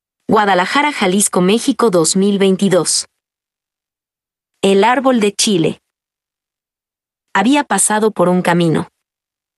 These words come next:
Sonrojado por el sol. Cuando llegué por una pasadera de árboles repletos de hojas verdes.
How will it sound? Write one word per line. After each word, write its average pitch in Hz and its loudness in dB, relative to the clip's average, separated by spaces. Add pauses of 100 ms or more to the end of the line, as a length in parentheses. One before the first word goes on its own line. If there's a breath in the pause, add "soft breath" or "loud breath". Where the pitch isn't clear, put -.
(880)
Sonrojado 214 0
por 233 0
el 226 0
sol. - -2 (1700)
Cuando 202 0
llegué 190 0
por 190 0
una 180 0
pasadera 165 -2 (1700)
de 220 2
árboles 277 2
repletos 202 0
de 180 2
hojas 175 -2
verdes. 170 -2